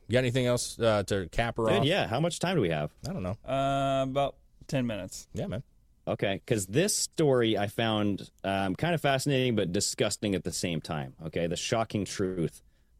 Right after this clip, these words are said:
Speaker 2: This is a s-, uh, story from Zero Hedge. Unwashed towels rival toilets in bacteria counts after just
Speaker 1: Ooh.
Speaker 2: three days.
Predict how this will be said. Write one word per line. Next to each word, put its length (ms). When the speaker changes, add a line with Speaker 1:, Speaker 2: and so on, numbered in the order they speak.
Speaker 2:
This 160
is 80
a 60
s-, 280
uh, 300
story 320
from 240
Zero 380
Hedge. 440
Unwashed 580
towels 340
rival 460
toilets 580
in 180
bacteria 480
counts 300
after 220
just 280
Speaker 1:
Ooh. 60
Speaker 2:
three 240
days. 640